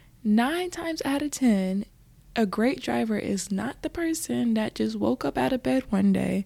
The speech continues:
said they were a great driver, and just took the test without practicing on the road. That's not a great driver. Granted, there are some of us or others <clears throat> that did take courses and still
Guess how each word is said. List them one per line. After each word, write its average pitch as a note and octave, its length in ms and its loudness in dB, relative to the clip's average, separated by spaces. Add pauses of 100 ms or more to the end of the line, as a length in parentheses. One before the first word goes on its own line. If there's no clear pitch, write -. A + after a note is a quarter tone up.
said C#4+ 360 2
they D#4 140 0
were D4 220 0
a C4 60 0
great C4+ 340 -2
driver, A3+ 460 2
and G3 280 0
just F#3+ 240 -4
took - 240 -4
the G#3+ 80 -2
test F3+ 360 -4
without F#3+ 280 -4
practicing G3 540 -2
on F3+ 180 -2
the F3 80 -2
road. - 460 -4
That's F#3+ 320 -2
not - 160 -4
a - 20 -6
great - 220 -6
driver. - 500 -8
Granted, F4+ 360 -2
there B3+ 180 0
are E4+ 60 0
some C4 300 0
of C#4+ 140 -2
us G#3+ 400 -2
or A3 220 -4 (240)
others G#3+ 560 2 (120)
<clears throat> - 200 -6 (400)
that G3+ 240 -6
did D#4 260 2
take - 260 -2
courses G3 800 -2
and F#3 160 -4
still D4+ 540 0